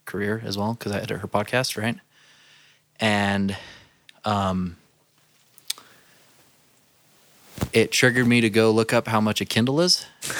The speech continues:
<laughs> and then I bought one. <laughs> So that's coming this next week.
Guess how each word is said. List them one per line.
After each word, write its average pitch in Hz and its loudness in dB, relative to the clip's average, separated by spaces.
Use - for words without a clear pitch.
<laughs> - -14
and 101 0
then 101 0
I 101 0
bought 127 2
one. 80 -2
<laughs> - -20
So 92 0
that's 135 6
coming 95 0
this 90 0
next 92 -4
week. 104 -2